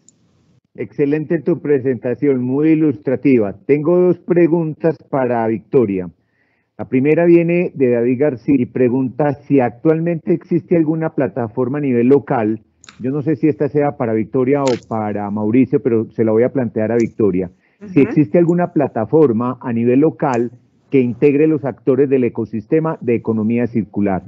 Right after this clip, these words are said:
Speaker 1: Esa es una primera pregunta. Y una segunda pregunta viene de Isabel Román, que pregunta si se puede vincular el sector textil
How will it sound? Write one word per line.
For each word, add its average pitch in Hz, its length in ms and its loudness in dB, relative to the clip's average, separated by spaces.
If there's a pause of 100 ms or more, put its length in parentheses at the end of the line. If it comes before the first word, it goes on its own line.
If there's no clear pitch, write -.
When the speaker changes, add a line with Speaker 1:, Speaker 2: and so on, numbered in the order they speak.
Speaker 1:
Esa 113 140 -4
es 117 80 -4
una 139 160 -2
primera 104 340 2
pregunta. 90 480 -2 (760)
Y 123 80 6
una 165 180 4
segunda 160 320 2
pregunta 156 380 0
viene 147 360 4
de 127 180 2
Isabel 117 460 0
Román, 127 540 -2 (260)
que 120 120 -2
pregunta 123 640 -2
si 123 240 -6
se 131 160 0
puede 165 340 4
vincular 127 760 0 (120)
el 120 180 -4
sector 131 500 -2
textil 131 640 -2